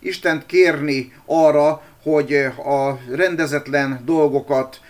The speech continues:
ö, hozza helyre. Ö, ő az, aki, ö, elkészített egy megfelelő, számodra megfelelő jövőt. Ö, nem azt jelenti, hogy, ö, mindent tálcán fog a kezedbe adni, ezekért a dolgokért tenned kell,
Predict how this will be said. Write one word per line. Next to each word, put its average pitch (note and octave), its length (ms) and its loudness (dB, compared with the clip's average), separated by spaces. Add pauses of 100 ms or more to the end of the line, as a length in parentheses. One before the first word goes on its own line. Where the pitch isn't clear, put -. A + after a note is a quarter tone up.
(140)
ö, C#3 180 -2
hozza C#3 440 -2
helyre. B2+ 580 -2 (320)
Ö, C#3+ 260 0 (100)
ő F#3+ 200 6
az, D#3+ 260 0
aki, D3 600 -4 (180)
ö, C#3 340 -2 (120)
elkészített D3+ 800 -4
egy C3 340 -6
megfelelő, C#3 760 -2
számodra D3+ 560 -2
megfelelő C3+ 800 -2 (200)
jövőt. D#3 640 0 (320)
Ö, D3 360 0 (200)
nem G3 200 -6
azt F3 220 -4
jelenti, D#3 380 -2
hogy, C#3+ 380 0
ö, C#3+ 160 2
mindent D3 600 -2 (100)
tálcán D#3 460 -4
fog C3+ 360 -4 (100)
a - 100 -6
kezedbe C3 460 -4
adni, C#3 460 -2 (500)
ezekért D3+ 560 -4
a D3+ 60 -4
dolgokért C#3+ 760 0
tenned D3 400 0
kell, C#3 420 0